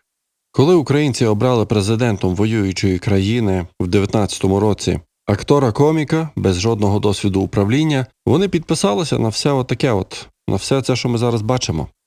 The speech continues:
Поки що важко зрозуміти, в чому плюси перебування випадкової людини на посаді президента.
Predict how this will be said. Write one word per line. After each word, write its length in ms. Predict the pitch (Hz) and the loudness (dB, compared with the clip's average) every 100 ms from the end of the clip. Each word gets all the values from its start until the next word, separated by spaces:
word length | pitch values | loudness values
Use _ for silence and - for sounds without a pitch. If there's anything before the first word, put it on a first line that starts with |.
| _ - | _ 0
Поки 220 | 185 170 | 0 2
що 160 | - 151 | 0 0
важко 340 | 185 - 113 | 0 0 0
зрозуміти, 500 | 98 98 104 98 95 | 0 0 0 0 -2
в 60 | - | 0
чому 300 | 113 110 95 | 0 2 -2
плюси 520 | - 110 110 - 110 | -2 -2 0 0 2
перебування 600 | 104 98 101 110 104 95 | 2 2 2 2 2 0
випадкової 680 | 98 98 - 117 95 92 90 | 0 -2 -2 0 2 2 2
людини 460 | 95 123 160 113 | 0 0 0 0
на 100 | 98 | 0
посаді 400 | - - 104 101 | -4 -2 0 0
президента. 720 | - 95 95 90 87 80 - | 0 0 0 0 0 -2 -6